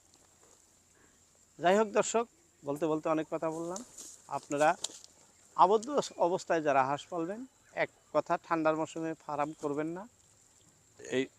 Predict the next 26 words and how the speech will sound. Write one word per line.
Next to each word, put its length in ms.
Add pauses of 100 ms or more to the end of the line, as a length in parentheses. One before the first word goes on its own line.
(460)
পুষ 120 (100)
মাঘ 200
মাসে 260 (1040)
বাচ্চা 360
উঠাবেন 460
না। 60 (1200)
যদি, 240 (1120)
দ্বিতীয় 460
কথা, 300 (540)
আগে 240
দেখবেন 460
আপনার 200
চতুর্দিকে 680
লতা 340
পাতা 320
বা 120 (100)
ওইরকম 320
ধরনের 400
কি 180
আছে 320
না 120 (100)
আছে। 200 (360)
যদি 180
ভালো 280 (100)
আছে, 220 (1080)
হয়তো 220